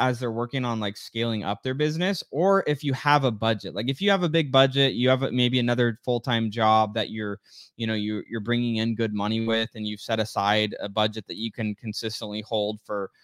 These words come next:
you know, some months as you're ramping up your leads and, like, you know, potential deals, then that's an okay time to do it. But if you're, like, scraping by and you're like, "Cody, I have a credit card and, like, a hundred dollars," like, that's not for you. I would not do that.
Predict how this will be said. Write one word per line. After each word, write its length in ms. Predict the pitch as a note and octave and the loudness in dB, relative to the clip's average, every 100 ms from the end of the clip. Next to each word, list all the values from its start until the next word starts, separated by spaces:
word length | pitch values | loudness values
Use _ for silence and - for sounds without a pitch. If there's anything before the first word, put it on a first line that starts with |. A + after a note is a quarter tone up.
| _ _ | _ _
you 100 | A2+ | -4
know, 120 | A2+ | -2
some 260 | G#2+ - G#2+ | -2 -2 0
months 300 | G2+ A2 A2+ | 2 0 0
as 200 | G#2 G#2 | 0 0
you're 140 | A2 | -4
ramping 400 | G2+ G#2+ G#2+ G#2+ | -2 -2 -2 0
up 160 | G#2 G#2+ | 0 0
your 140 | G#2 | -4
leads 440 | A#2+ G3+ G#3+ F#3 B2+ | -4 -4 -2 -4 -4
and, 140 | A2 | -4
like, 180 | G#2 G2 _ | -2 -4 _
you 120 | A2 | -12
know, 80 | G#2+ | -12
potential 420 | A2 A#2 A2 G#2+ | -8 -6 -6 -6
deals, 480 | G#2+ E3 E3+ E3+ - _ _ _ | 0 4 4 4 -2 _ _ _
then 260 | - E3+ E3+ | -2 0 2
that's 220 | D3 C#3+ | 2 2
an 80 | C3 | -2
okay 460 | A#2 D#2+ A#2 B2+ A2 | 0 0 0 2 2
time 260 | A#2 G#2+ | 2 0
to 60 | G2+ | 0
do 160 | F#2+ | -2
it. 120 | E2+ - | -4 -2
But 140 | A2 | -4
if 120 | A#2 | -4
you're, 160 | C3+ D3+ | 0 2
like, 300 | E3 D3+ B2 - | 6 6 4 -4
scraping 580 | - - - C3 C#3+ C3+ | -14 -6 2 4 4 4
by 280 | B2 A#2+ B2+ | 8 10 10
and 120 | B2+ | 8
you're 80 | A#2 | 6
like, 320 | A#2 G#2+ G2 - _ | 6 6 2 -6 _
"Cody, 280 | - A#2+ A#2+ | 0 4 6
I 100 | G#2 | 6
have 260 | A2+ A#2 G#2+ | 6 4 2
a 60 | |
credit 280 | G#2 A#2 G2+ | 0 0 0
card 300 | - G2 F#2+ | 0 -2 -2
and, 240 | C#2+ G2 G2+ | -2 -4 -4
like, 240 | F#2 F#2 | -4 -4
a 80 | F2 | -4
hundred 260 | A2 G2+ F#2+ | -4 -4 -4
dollars," 420 | F2+ C2+ D#2 A2+ | -6 -6 -8 -12
like, 160 | D#2+ F2+ | -14 -8
that's 260 | G#2+ A2 | -8 -8
not 280 | A#2 A2+ - | -4 -4 -4
for 100 | G#2+ | -10
you. 280 | G2 F2 F2 | -10 -10 -10
I 100 | F2+ | -6
would 120 | G#2 G#2+ | -4 -2
not 180 | G2+ | -4
do 160 | E2+ G2 | -4 -8
that. 200 | E2+ - | -10 -14